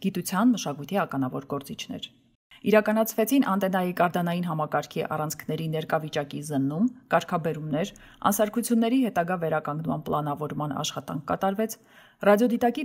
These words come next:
տեղանքից հեռավար կապ հաստատվեց հատկ միջազգային խորհրդատվական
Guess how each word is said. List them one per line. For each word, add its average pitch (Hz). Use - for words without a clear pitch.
տեղանքից 175
հեռավար 170
կապ 202
հաստատվեց 160
հատկ 208
միջազգային 156
խորհրդատվական 147